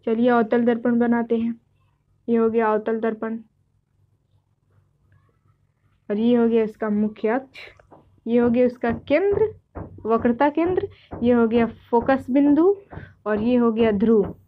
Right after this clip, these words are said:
हम वस्तु को कहाँ पर रखे हैं? फोकस बिंदु पर। ये हो गया फोकस बिंदु पर हम वस्तु को। अब हम इससे दो किरणें निकालेंगे। पहला ये, इस तरह किरणें निकाल दिए, मुख्य अक्ष से समांतर है ये, तो टकरा कर फोकस से गुजरेगी,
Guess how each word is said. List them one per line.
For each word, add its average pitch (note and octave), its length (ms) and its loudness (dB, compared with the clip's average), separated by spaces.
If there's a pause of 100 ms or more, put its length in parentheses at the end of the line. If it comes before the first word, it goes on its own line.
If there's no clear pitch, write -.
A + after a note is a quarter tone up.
(680)
हम C#4 220 -2
वस्तु D#4+ 260 2
को F#4 120 2
कहाँ F4+ 260 0
पर F#4+ 140 2
रखे F#4 200 2
हैं? F4+ 160 -2 (140)
फोकस C4+ 360 0
बिंदु G3 300 0
पर। F#3+ 220 -10
ये G#3 220 -2
हो F#3+ 160 -2
गया F3+ 220 -12 (180)
फोकस G3+ 240 -6
बिंदु F#3+ 320 -8
पर F#3+ 160 -10
हम F#3+ 160 -14
वस्तु - 220 -14
को। G3 80 -8 (480)
अब D#4+ 120 2
हम F4+ 160 2
इससे F#4 280 2
दो D4 260 4
किरणें D4+ 340 2
निकालेंगे। G3 640 0 (240)
पहला B3+ 400 4
ये, C4 260 4 (1040)
इस G3+ 140 -20
तरह B3+ 160 0
किरणें C4+ 300 2
निकाल C4+ 340 2
दिए, C#4+ 280 0 (880)
मुख्य C4+ 220 2
अक्ष D4+ 160 2
से D4+ 100 0
समांतर D4 440 2
है E4 60 2
ये, D#4+ 120 0
तो D4+ 100 0
टकरा C4+ 360 0
कर D4+ 140 0
फोकस C4 400 -2
से D#4 100 -2
गुजरेगी, C#4+ 580 -2